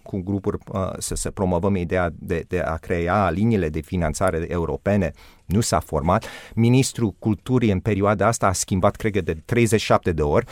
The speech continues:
Uh, știu că e o exagerare de numere. Uh, a fost în fiecare câteva luni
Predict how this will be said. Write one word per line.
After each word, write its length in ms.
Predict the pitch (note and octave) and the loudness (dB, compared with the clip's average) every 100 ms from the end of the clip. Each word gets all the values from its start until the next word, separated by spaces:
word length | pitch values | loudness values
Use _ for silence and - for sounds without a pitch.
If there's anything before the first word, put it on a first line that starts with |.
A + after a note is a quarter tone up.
| - - | -16 -8
Uh, 80 | F#2 F2+ A2 - | -4 -4 -4 -8
știu 240 | A2 - C#3 | -8 -2 4
că 100 | C3+ | 8
e 80 | A2+ | 8
o 80 | |
exagerare 540 | G#2 - G2+ G#2 A#2 A2 | 8 6 6 6 6 4
de 160 | F#2+ | 4
numere. 580 | F#2+ B2+ D3 D#2+ D2 C3 - - | 6 8 8 6 4 0 -2 -10
Uh, 80 | G#2+ F#2 E2 - | -2 0 0 0
a 100 | F#2+ | 0
fost 240 | C3+ - - | 2 0 0
în 80 | A#2+ - | -8 -6
fiecare 400 | - D#3+ - B2 | 2 4 6 4
câteva 400 | G2+ A#2 G#2 G2 | 2 0 2 2
luni 340 | F#2 A2 F2 | 4 4 2